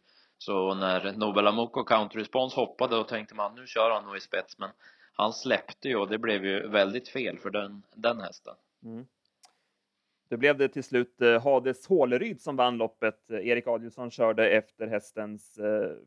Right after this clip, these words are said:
Speaker 2: förmåga, får man säga, ett invändigt passivt lopp. Så löste det sig perfekt när, eh,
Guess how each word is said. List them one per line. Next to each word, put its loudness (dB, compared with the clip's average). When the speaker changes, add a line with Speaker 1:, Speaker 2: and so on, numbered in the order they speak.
Speaker 2:
förmåga, 0
får -10
man -8
säga, 2
ett -4
invändigt -4
passivt -6
lopp. 2
Så 0
löste 2
det 0
sig -6
perfekt 2
när, 4
eh, 4